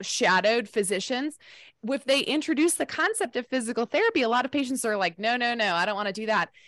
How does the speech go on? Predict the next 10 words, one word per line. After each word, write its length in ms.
And 160
honestly, 460
my 180
belief 360
is 140
because 420
the 100
general 340
public 540
thinks, 580